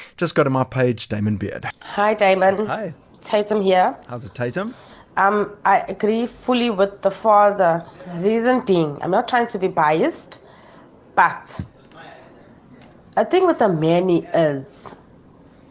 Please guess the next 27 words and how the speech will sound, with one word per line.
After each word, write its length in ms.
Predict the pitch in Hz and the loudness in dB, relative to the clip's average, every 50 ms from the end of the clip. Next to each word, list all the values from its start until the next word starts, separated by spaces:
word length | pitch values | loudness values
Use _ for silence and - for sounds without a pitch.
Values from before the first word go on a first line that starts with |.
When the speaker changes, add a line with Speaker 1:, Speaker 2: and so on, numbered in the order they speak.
| _ _ - _ - | _ _ -20 _ -10
Speaker 2:
he's 340 | - 170 165 190 240 220 185 | -8 -6 -2 0 0 0 2
right 280 | 220 226 233 311 330 330 | 2 4 4 4 4 2
in 80 | 311 254 | 2 0
the 80 | 214 | 2
sense 260 | - 240 240 233 220 | 2 2 2 2 2
that 140 | - 214 202 | 2 0 0
he's 180 | 180 185 196 175 | 2 0 -2 2
been 160 | 175 196 185 | 2 0 2
reading 380 | 170 160 170 185 175 208 214 151 | 2 2 2 2 2 0 2 2
a 100 | 180 165 | 2 2
whole 160 | 165 180 190 | 2 2 4
lot 140 | 196 180 175 | 4 2 0
of 80 | 165 | 0
horrific 400 | 147 156 151 156 151 - 185 175 | -2 -4 -4 -4 -4 -6 -8 -10
stories 400 | - - 190 180 175 170 175 165 | -8 -4 -2 0 0 0 0 0
that 100 | 170 147 | -2 -2
are 80 | 151 147 | -2 -2
going 240 | - 147 147 156 156 | -2 -2 0 0 0
around 240 | 147 147 151 151 | 0 0 0 -2
in 100 | 151 147 | -4 -4
the 80 | 147 147 | -4 -6
newspapers, 1000 | 143 151 156 151 135 - - 156 143 139 139 139 147 143 139 131 127 131 127 - | -4 -4 -4 -4 -6 -4 -4 -2 -2 -2 -2 -2 -2 -2 -2 -2 -4 -8 -10 -6
online, 720 | - 160 165 160 160 156 151 151 151 147 151 147 151 156 143 | -2 -2 -2 -2 -2 -2 0 0 0 0 0 -2 -4 -6 -6
stuff 220 | - 160 151 - | -4 -6 -6 -4
like 240 | 143 143 135 - - | -6 -10 -10 -8 -6
that. 180 | 147 139 135 - | -6 -6 -6 -8
Speaker 1:
Mm. 280 | - - 131 123 113 104 | -10 -8 -6 -6 -6 -6